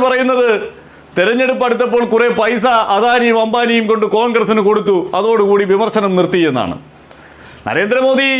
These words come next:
എന്തായാലും ആരെങ്കിലും എഴുതി കൊടുത്ത പ്രസംഗം കണ്ണുമടച്ചങ്ങ് വായിക്കുകയല്ല ചെയ്യുന്നത്. അദ്ദേഹത്തിൻ്റെ മുന്നിൽ എല്ലാ തെരഞ്ഞെടുപ്പ് യോഗങ്ങളിലായാൽ പോലും പ്രോംപ്റ്ററുകളുണ്ട്.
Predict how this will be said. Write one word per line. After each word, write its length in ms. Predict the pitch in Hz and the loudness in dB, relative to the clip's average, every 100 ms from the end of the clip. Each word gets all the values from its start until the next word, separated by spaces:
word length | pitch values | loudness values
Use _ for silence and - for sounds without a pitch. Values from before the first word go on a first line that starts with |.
| - - - - - | -6 -14 -20 -12 -4
എന്തായാലും 520 | 214 262 262 262 262 262 - - | -2 0 0 0 0 -2 -2 -2
ആരെങ്കിലും 380 | 196 247 247 269 247 | 0 0 2 2 2
എഴുതി 200 | 254 269 | 0 0
കൊടുത്ത 240 | 262 254 269 | -2 -2 -2
പ്രസംഗം 420 | 240 233 262 247 226 170 - - | -2 -2 -2 -2 -4 -10 -10 -6
കണ്ണുമടച്ചങ്ങ് 680 | 196 262 262 262 262 254 254 | -2 0 0 0 0 0 2
വായിക്കുകയല്ല 580 | 240 262 233 269 262 269 269 | 2 0 0 0 2 2 0
ചെയ്യുന്നത്. 340 | 277 254 226 143 - - | 0 0 0 -2 -4 -2
അദ്ദേഹത്തിൻ്റെ 500 | 208 226 202 233 233 | 0 0 0 -2 0
മുന്നിൽ 240 | 233 233 240 - - - 185 | 0 0 0 -4 -14 -4 0
എല്ലാ 160 | 220 226 | 0 0
തെരഞ്ഞെടുപ്പ് 440 | 226 233 247 214 247 | -2 0 0 0 0
യോഗങ്ങളിലായാൽ 600 | 240 240 247 240 233 247 220 | 2 2 0 0 0 0 0
പോലും 200 | 247 262 233 | 0 0 0
പ്രോംപ്റ്ററുകളുണ്ട്. 680 | 247 254 247 220 180 127 | 0 0 0 0 0 0